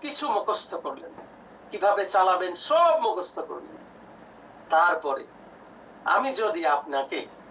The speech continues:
একটি, এই বই মুখস্থ করার পরে আসলেই একটি মোটর সাইকেল দিয়ে আপনাকে বলি, "বাবা চালাও দেখি", কি বলেন, পারবেন? কি পারবেন নাকি?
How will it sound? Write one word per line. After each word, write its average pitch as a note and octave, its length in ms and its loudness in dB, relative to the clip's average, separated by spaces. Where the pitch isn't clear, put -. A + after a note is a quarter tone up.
একটি, - 540 -4
এই - 260 0
বই G#3 200 0
মুখস্থ A3 520 0
করার D#3+ 420 4
পরে D3+ 240 -2
আসলেই C4+ 500 0
একটি F3+ 300 -4
মোটর E3+ 520 0
সাইকেল E3+ 580 -2
দিয়ে E3+ 420 -2
আপনাকে E3 520 0
বলি, D#3 480 -4
"বাবা D3+ 360 4
চালাও C#3+ 420 4
দেখি", C3+ 320 -8
কি E4 220 -6
বলেন, D3 300 2
পারবেন? C3 420 0
কি G3+ 140 -2
পারবেন G#3+ 400 2
নাকি? D#3 260 -4